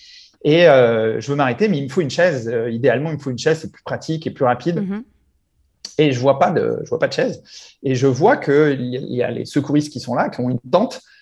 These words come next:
Speaker 1: avec, euh, avec une chaise. Donc, je m'engouffre dedans, je m'assois.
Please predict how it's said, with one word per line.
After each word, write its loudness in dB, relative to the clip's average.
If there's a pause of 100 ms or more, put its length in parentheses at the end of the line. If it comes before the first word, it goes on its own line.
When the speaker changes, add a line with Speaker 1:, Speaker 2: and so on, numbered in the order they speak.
Speaker 1:
avec, -2
euh, 4
avec -4
une -4
chaise. 0
Donc, -6
je -6
m'engouffre 0
dedans, 2
je -6
m'assois. -4